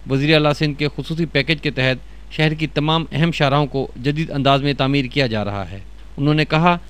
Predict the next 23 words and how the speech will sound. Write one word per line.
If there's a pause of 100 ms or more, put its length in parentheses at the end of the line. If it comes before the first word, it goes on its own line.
(180)
कि
टीएमए
सखर
को (100)
मुख्तलिफ
टैक्सेस
की
मद
में (440)
छत्तीस
करोड़
रुपए, (340)
वफाकी
और
सूबाई
हुकूमतों
की
जानिब
से (240)
तरक्याती
कामों
के
लिए